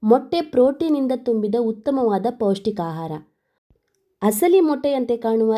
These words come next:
ಈ ನಕಲಿ ಮೊಟ್ಟೆ ಆರೋಗ್ಯಕ್ಕೆ ಮಾರಕ. ಆದ್ರೆ ಒಂದು ಸಲ ನೋಡಿದ ಕೂಡ್ಲೇ ಈ ಮೊಟ್ಟೆ ನಕಲಿಯೋ ಅಥವಾ ಅಸಲಿಯೋ ಅಂತ ಕಂಡುಹಿಡಿಯೋದು ಕಷ್ಟ ಆಗತ್ತೆ. ಇತ್ತೀಚಿನ ದಿನಗಳಲ್ಲಿ ದೇಶದಲ್ಲಿ ಪ್ಲಾಸ್ಟಿಕ್ ಅಕ್ಕಿ, ಪ್ಲಾಸ್ಟಿಕ್ ಮೊಟ್ಟೆ ಕೂಡ ಮಾರಾಟ ಮಾಡಿ ಹಣ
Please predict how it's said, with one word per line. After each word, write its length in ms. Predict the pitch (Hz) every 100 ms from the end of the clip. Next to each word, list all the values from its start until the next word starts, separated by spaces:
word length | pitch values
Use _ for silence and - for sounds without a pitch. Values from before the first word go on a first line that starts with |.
| 220
ಈ 140 | 226
ನಕಲಿ 420 | 214 190 190 285
ಮೊಟ್ಟೆ 680 | 277 190 - 160 220 - _ _
ಆರೋಗ್ಯಕ್ಕೆ 600 | 196 240 294 208 190 247
ಮಾರಕ. 440 | 233 175 175 180 156 - _ _ _ _ _ _
ಆದ್ರೆ 240 | 233 247 285
ಒಂದು 420 | 240 214 285 349
ಸಲ 240 | 339 302 302
ನೋಡಿದ 440 | 247 220 262 302 -
ಕೂಡ್ಲೇ 320 | 240 214 247
ಈ 260 | 269 226 220
ಮೊಟ್ಟೆ 360 | 220 226 247
ನಕಲಿಯೋ 520 | 220 196 202 277 285
ಅಥವಾ 380 | 294 208 208 - 190
ಅಸಲಿಯೋ 420 | 185 262 277 285
ಅಂತ 240 | 208 208
ಕಂಡುಹಿಡಿಯೋದು 720 | 208 202 214 262 240 202 190
ಕಷ್ಟ 300 | 247 185 -
ಆಗತ್ತೆ. 540 | 180 160 151 151 139 _ _ _ _ _ _ -
ಇತ್ತೀಚಿನ 500 | 240 240 349 339 320 269
ದಿನಗಳಲ್ಲಿ 840 | 220 240 247 254 208 180 180 285 - - _ - 185
ದೇಶದಲ್ಲಿ 560 | 285 320 254 262 269
ಪ್ಲಾಸ್ಟಿಕ್ 680 | 269 220 202 240 - 311 -
ಅಕ್ಕಿ, 280 | 190 - 190
ಪ್ಲಾಸ್ಟಿಕ್ 560 | 196 196 240 240 311
ಮೊಟ್ಟೆ 300 | 262 208 202
ಕೂಡ 240 | 202 185 180
ಮಾರಾಟ 480 | 175 160 190 262 254
ಮಾಡಿ 260 | 185 160 214
ಹಣ 240 | - 175